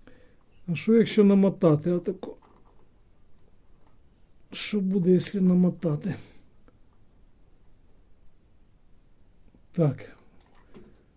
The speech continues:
Ще раз включаємо. І починаємо тягнути.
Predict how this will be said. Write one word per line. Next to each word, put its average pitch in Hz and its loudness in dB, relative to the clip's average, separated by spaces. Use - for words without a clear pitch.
Ще - -6
раз 147 -4
включаємо. 214 4
І 214 0
починаємо 175 2
тягнути. 151 2